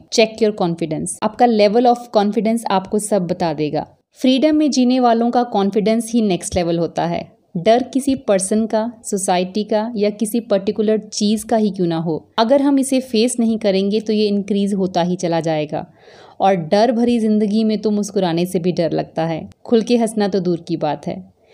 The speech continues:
फियरलेसली जीने से मेरा मतलब ये नहीं है कि हमें हर वक्त फाइटिंग मोड पे ही रहना पड़ेगा, तभी हम दुनिया से डील कर पाएंगे।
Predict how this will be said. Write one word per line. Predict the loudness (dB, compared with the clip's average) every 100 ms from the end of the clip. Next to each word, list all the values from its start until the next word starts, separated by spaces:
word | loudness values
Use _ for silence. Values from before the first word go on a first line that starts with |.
| -20 _ -2
फियरलेसली | 2 4 4 2 0 0
जीने | 2 2 0
से | 0 0
मेरा | 0 0
मतलब | 0 -2 0 -2 0
ये | 0 2
नहीं | 2 2 2
है | 0 -4 -6
कि | -2
हमें | 0 0 0
हर | 0 0
वक्त | 0 -2 -2
फाइटिंग | 0 0 2 0 2
मोड | 2 0 0
पे |
ही | 0
रहना | 0 0 -2
पड़ेगा, | -2 -2 -2 -4 -8 _ _ _
तभी | 2 4
हम | 4 2
दुनिया | 2 0 0
से | -2
डील | -4 -4
कर | -4 -6
पाएंगे। | -6 -6 -4 -8